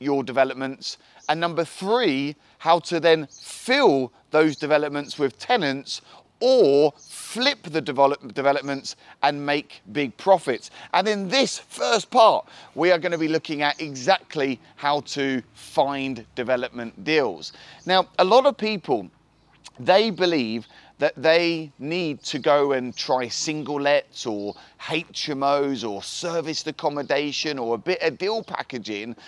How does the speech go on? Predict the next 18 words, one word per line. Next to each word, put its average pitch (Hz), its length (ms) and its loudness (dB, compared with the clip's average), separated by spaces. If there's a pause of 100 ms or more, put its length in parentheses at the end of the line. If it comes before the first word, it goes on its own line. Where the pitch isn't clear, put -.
(200)
before 185 720 2
they 165 120 4
become 143 600 -4
a 143 140 -2
property 131 720 -4
developer. 120 680 -2 (460)
And 165 440 0
yes, 185 380 2
we 160 180 -2
have 139 400 -4
the 151 180 -4
property 143 520 -6
portfolio 147 840 -4
matrix, 151 680 -8
and 123 180 -2
yes, 156 320 -4 (280)
there 147 240 0
are 143 180 4